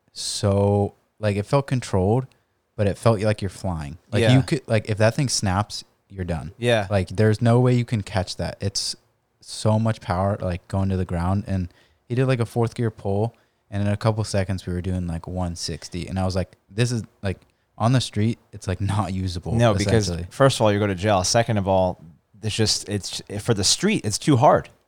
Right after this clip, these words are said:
Speaker 1: Yeah.
Speaker 2: It's too hard. And that's why so many people crashed the, um, oh five Ford G T, is all these dudes, let's just say, like, the golfer guys, older,
Speaker 1: Yeah.
Speaker 2: older demographic, they'd go out and floor it,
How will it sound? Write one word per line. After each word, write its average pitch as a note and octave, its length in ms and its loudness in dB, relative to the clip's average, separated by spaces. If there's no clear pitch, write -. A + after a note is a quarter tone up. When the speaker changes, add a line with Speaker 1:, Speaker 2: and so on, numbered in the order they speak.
Speaker 1:
Yeah. F2 260 -4
Speaker 2:
It's - 140 -4
too C#3+ 160 0
hard. C3 260 8
And G#2+ 140 0
that's A#2+ 200 4
why C#3+ 120 8
so C3 200 2
many B2+ 200 0
people A#2 320 -2
crashed A#2+ 600 2
the, G2+ 340 -2
um, G2+ 240 -2
oh A#2 140 6
five A2 480 4
Ford A#2+ 300 2
G G2+ 160 -2
T, F#2 340 -2
is A2 260 -2
all B2 200 8
these A2 260 0
dudes, A2 480 2
let's G#2 160 -4
just - 300 -4
say, G2 340 -4
like, F2+ 220 -4
the F#2+ 80 -12
golfer F#2 360 0
guys, D#2 440 -6
older, F#2+ 180 -4
Speaker 1:
Yeah. F2 160 -2
Speaker 2:
older G#2 200 0
demographic, F#2 640 -2
they'd A2 160 0
go G#2+ 160 6
out A#2+ 140 10
and F#2+ 120 -4
floor B2 340 6
it, - 140 0